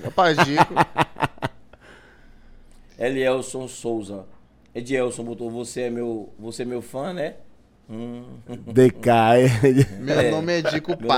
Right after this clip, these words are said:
Speaker 1: Paiva.
Speaker 2: Dico Paiva.
Speaker 1: Desculpa, beijo, chama de que eu quiser.
Speaker 2: Eu mesmo, kkkk. Eduardo Faria botou ali, já sorriu.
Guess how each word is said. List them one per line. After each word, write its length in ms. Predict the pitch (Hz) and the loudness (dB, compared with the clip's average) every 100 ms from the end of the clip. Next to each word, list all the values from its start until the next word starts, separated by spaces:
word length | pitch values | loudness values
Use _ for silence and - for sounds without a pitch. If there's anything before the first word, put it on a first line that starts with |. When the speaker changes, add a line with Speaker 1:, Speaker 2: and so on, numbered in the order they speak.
| 127 131 | 2 -2
Speaker 1:
Paiva. 100 | 131 | -4
Speaker 2:
Dico 140 | 135 | -8
Paiva. 240 | 120 - 196 | -10 -6 -2
Speaker 1:
Desculpa, 420 | 254 - 208 214 | 0 4 6 6
beijo, 220 | 156 151 151 | 4 0 0
chama 200 | 180 170 | -2 -2
de 80 | |
que 60 | 180 | -4
eu 60 | 175 | -4
quiser. 420 | 170 131 120 113 - - _ _ | -4 -2 -2 -4 -16 -20 _ _
Speaker 2:
Eu 180 | 123 139 | -4 -4
mesmo, 400 | 123 127 131 117 | -2 -2 -2 -6
kkkk. 600 | 107 120 113 113 107 107 135 | -8 -8 -8 -10 -12 -6 -4
Eduardo 320 | 123 127 123 | -2 -4 -4
Faria 300 | 120 117 113 | -6 -6 -6
botou 260 | 110 101 110 | -8 -10 -8
ali, 140 | 110 | -8
já 160 | 110 107 | -8 -10
sorriu. 500 | 113 110 131 147 | -10 -8 -6 -6